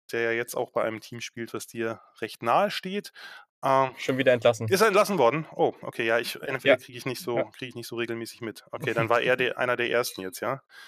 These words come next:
Speaker 1: Schon, schon
Speaker 2: Ja.
Speaker 1: bei dem Cut auf achtzig oder, oder danach? Weißt du's?
Speaker 2: Ich glaub, nee, nee, nee, ich glaub, das war jetzt schon, das war ja so ein Zwischenmove, weil, weil bei den, ähm,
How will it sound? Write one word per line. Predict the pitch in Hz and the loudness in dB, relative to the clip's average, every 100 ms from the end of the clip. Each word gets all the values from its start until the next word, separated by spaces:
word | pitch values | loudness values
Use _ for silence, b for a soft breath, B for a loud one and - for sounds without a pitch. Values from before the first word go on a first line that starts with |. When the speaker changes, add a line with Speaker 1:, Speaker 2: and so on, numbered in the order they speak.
| B B B B _ | B B B B _
Speaker 1:
Schon, | - 180 - | -8 -8 -2
schon | 147 | 4
Speaker 2:
Ja. | 151 | 4
Speaker 1:
bei | |
dem | 160 151 | 4 2
Cut | 170 156 | 0 2
auf | - | 0
achtzig | 135 - 160 185 202 | -2 -2 -6 -6 -2
oder, | 151 139 135 - | 0 2 0 -6
oder | - 131 | -6 -2
danach? | 123 110 101 - - _ _ _ _ _ | 0 0 -2 -4 -20 _ _ _ _ _
Weißt | 113 | -16
du's? | 170 b b b | -16 b b b
Speaker 2:
Ich | - 107 | -8 6
glaub, | 110 107 | 6 6
nee, | - 110 117 | 2 6 8
nee, | 110 110 | 6 6
nee, | 113 107 | 6 6
ich | |
glaub, | 110 107 | 4 0
das | 110 - | -2 4
war | 107 | 6
jetzt | 107 | 6
schon, | - 107 107 | 4 2 2
das | 101 107 | 0 6
war | 104 | 8
ja | 104 | 8
so | |
ein | 101 | 2
Zwischenmove, | 113 110 107 101 104 104 | -2 -2 0 0 -2 2
weil, | 101 98 98 101 | 4 6 6 4
weil | 95 | 4
bei | 98 | 4
den, | 101 98 101 107 | 2 -2 -6 -4
ähm, | 101 98 98 104 | -4 -4 -6 -8